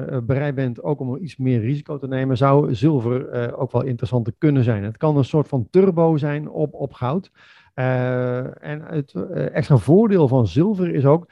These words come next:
dat zilver ook wordt gebruikt in, eh, allerlei elektronica. Bijvoorbeeld in auto's, in, eh, ja,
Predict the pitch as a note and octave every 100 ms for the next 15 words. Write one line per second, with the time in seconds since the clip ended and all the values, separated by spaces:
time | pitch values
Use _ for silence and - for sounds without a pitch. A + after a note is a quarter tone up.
0 | - - A#2+ - G#3+ E3+ F3 D3 D#3+ D3
1 | B2+ D3 D3+ - - D3+ C3+ C3 C#3 B2
2 | A#2+ - B2 A#2+ C#3+ A#2+ D3+ D3 A#2 F2+
3 | F2 A2 A#2 A#2 - A2+ C3+ C#3 C#3+ B2+
4 | B2+ A#2 - A2+ G#2+ G#2+ G#2+ A2 B2+